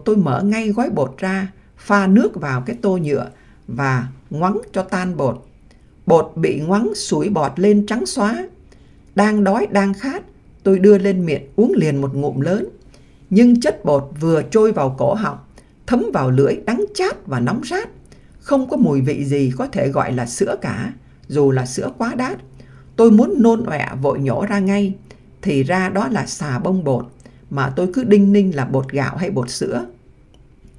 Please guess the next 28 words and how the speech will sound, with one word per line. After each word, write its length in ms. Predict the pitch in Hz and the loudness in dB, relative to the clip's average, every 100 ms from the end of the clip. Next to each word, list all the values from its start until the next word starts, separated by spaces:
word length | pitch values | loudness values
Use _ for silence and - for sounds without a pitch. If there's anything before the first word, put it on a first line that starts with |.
| _ - _ - - - - - - - | _ -20 _ -20 -20 -20 -20 -20 -8 -2
Kể 220 | 175 196 | 0 0
lại 260 | 185 - - | 0 -2 -4
cho 100 | 220 | -2
anh 200 | 208 208 | 0 2
em 200 | 202 202 | 2 0
trong 240 | 202 196 | -2 -4
trại 220 | 190 - 143 | -4 -6 -4
nghe, 280 | 170 190 - | -2 -4 -2
ai 180 | 185 185 | -4 -4
cũng 200 | 165 - | -4 -2
ôm 220 | 202 196 | 2 2
bụng 200 | 147 135 131 | 0 -2 -4
cười. 300 | 143 131 131 - - - - _ - | 0 0 -2 -8 -20 -20 -20 _ -6
Hai 220 | 226 190 | -2 0
con 220 | 196 196 196 | 0 0 0
tôi 220 | 196 190 | -2 -2
thật 160 | 202 - | -6 -6
ngây 260 | 160 185 185 | 0 0 0
thơ, 320 | 226 190 180 - - _ - | 0 0 0 -8 -20 _ -2
đem 240 | 202 214 208 | 0 2 0
xà 260 | 196 131 | -2 -2
bông 260 | 131 196 185 | 0 -2 0
bột 320 | 135 - - | 0 -2 -8
cho 120 | - 190 | -4 -4
Tù 280 | 185 139 | -2 -2
giặt 160 | 123 120 - | -2 -6 -6
quần 200 | 139 135 | -6 -6
áo. 240 | 156 226 | -6 -6